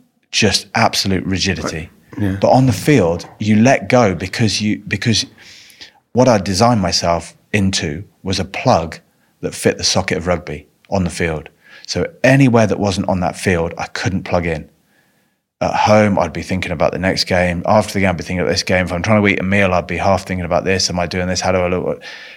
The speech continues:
Speaker 1: But as soon as I went onto the rugby field, that first whistle went, who I'd become fit that socket.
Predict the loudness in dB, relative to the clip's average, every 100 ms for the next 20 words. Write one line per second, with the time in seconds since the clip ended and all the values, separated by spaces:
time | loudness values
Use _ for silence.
0 | -10 -4 0 2 4 4 2 2 0 0
1 | -2 0 0 -2 -4 -2 -4 -8 -4 0
2 | 2 0 0 -2 -2 -4 -8 _ _ _
3 | _ _ -4 4 6 4 0 -2 0 0
4 | -2 -12 _ _ -18 -2 0 0 -2 -2
5 | -4 -6 -14